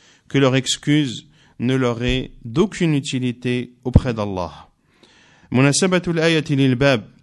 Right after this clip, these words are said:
أنها تدل مع ما بعدها على كفر من هزل بشيء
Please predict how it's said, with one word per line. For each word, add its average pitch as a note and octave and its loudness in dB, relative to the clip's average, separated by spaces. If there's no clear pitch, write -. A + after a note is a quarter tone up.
أنها C#3 6
تدل E3 2
مع C#3+ 0
ما C#3+ 2
بعدها D3 0
على C#3+ 0
كفر D#3 -4
من C#3+ 2
هزل C#3+ 0
بشيء B2+ -2